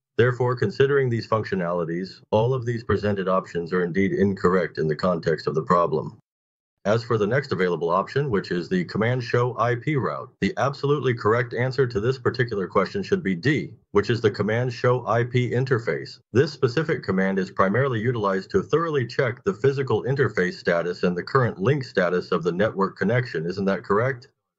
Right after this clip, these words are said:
And finally, option E, show interface is incorrect.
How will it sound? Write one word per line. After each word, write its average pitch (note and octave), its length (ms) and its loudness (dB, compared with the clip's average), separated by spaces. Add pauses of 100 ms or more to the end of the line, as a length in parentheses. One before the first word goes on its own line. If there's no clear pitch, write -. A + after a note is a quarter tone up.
(200)
And A2 280 2
finally, C#3 840 0
option A2 840 0
E, F2 720 0
show C3+ 540 2
interface G2 1160 0
is E2 280 -4
incorrect. E2 1080 0